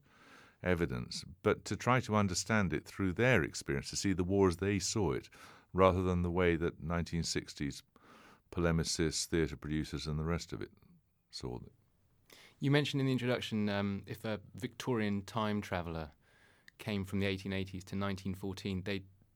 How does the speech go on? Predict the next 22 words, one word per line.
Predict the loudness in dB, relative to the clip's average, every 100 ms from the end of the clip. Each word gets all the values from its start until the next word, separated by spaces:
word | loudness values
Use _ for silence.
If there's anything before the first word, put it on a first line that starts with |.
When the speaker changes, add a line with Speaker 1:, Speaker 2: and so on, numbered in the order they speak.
| _ -20 -14 -6
Speaker 2:
they'd | -2
recognise | 0 0 -2 -2 -2 -4
the | 0
world | 2 2
around | 2 4 4 2
them, | -2 -4
but, | -8 -12 _ _ _ _ _ _
but | -6
that, | -4 0
that | 0 0
wasn't | 0 -2 -6
the | -8
case | -4 -4 -2 -6 -10 -8
by | -2 0
the | 2
end | 0 -2
of | -4
the |
war. | -4 -4 -4
So, | -4 -4 -6
so | -4 -2
what, | 0 2 0